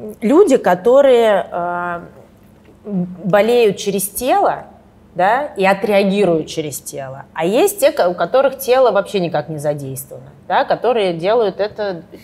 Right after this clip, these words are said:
ну, как бы дру-, условно говоря, другим механизмом. Мы можем выдвинуть гипотезу, что те люди, которые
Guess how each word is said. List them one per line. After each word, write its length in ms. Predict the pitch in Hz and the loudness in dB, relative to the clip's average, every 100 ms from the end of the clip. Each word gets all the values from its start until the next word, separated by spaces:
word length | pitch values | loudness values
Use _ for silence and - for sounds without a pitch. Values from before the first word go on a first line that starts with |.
| - 190 | -18 -10
ну, 240 | 208 151 - | -8 -8 -14
как 100 | - | -16
бы 120 | 165 160 | -14 -6
дру-, 260 | 180 196 | -6 -4
условно 280 | 175 202 202 | -8 -6 -6
говоря, 200 | 180 180 | -4 -4
другим 320 | 170 190 180 151 | -4 -6 -6 -8
механизмом. 500 | 165 165 165 - - - - - 190 | -12 -14 -16 -20 -20 -20 -20 -12 0
Мы 180 | 233 | 4
можем 360 | 233 208 180 170 | 4 4 2 2
выдвинуть 420 | 190 180 165 160 | 2 2 -2 -4
гипотезу, 680 | 151 156 - 311 440 180 - | -4 -4 0 0 0 -6 -10
что 220 | - 190 | -4 -4
те 300 | 180 208 233 | -2 0 0
люди, 360 | 185 220 190 170 | 2 2 0 0
которые 680 | 170 156 208 185 156 151 | -2 -2 0 0 0 -6